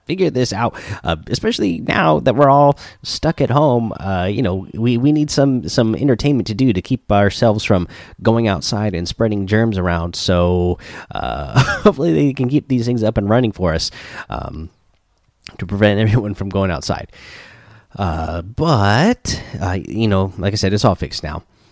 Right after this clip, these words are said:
Uh, so let's go ahead and move on to a challenge tip. Let's go ahead and do the deal damage to players while riding in, in a motorboat.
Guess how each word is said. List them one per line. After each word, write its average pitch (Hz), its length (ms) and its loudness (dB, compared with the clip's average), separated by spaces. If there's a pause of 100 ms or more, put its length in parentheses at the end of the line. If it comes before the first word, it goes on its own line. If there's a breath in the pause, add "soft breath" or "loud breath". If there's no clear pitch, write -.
(140 soft breath)
Uh, 80 140 -6
so - 120 -2
let's 131 160 2
go 147 120 2
ahead 139 160 2
and 113 120 0
move 113 140 2
on 101 240 0
to 98 460 -2
a 90 80 -4
challenge 107 480 -4
tip. - 280 -2
Let's 120 200 0
go 160 180 2
ahead 147 160 4
and 120 100 -6
do 120 120 2
the 107 380 0
deal 123 240 0
damage 117 340 0
to - 80 -8
players 107 320 0
while 95 120 0
riding 98 260 2
in, 87 200 -4 (140)
in 98 180 -2
a 82 80 -4
motorboat. 135 580 2